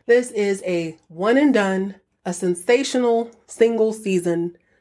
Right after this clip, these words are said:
Didn't work out for whatever reasons. We are gonna watch twenty-two episodes and find out why.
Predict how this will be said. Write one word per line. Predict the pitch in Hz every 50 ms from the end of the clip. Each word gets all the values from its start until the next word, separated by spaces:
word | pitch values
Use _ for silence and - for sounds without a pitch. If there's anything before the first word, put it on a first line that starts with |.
| _ _ _ _ _ _ _ _ _ _ _ 170
Didn't | 175 233 254 262 269 262 240
work | 220 214 208 208
out | 185 170 160 -
for | - - 175
whatever | 165 175 165 165 160 165 156
reasons. | 156 147 151 147 151 147
We | 151 170 190
are | 208
gonna | 214 233 233 220
watch | 202 196 196 190 -
twenty-two | - - 202 208 226 247 254 - 294 269 233
episodes | 214 208 - 214 - - 175 170 170 170 170
and | - 180 175
find | - 170 156 156 160 156
out | 156 139 170
why. | 190 233 277 233 - - -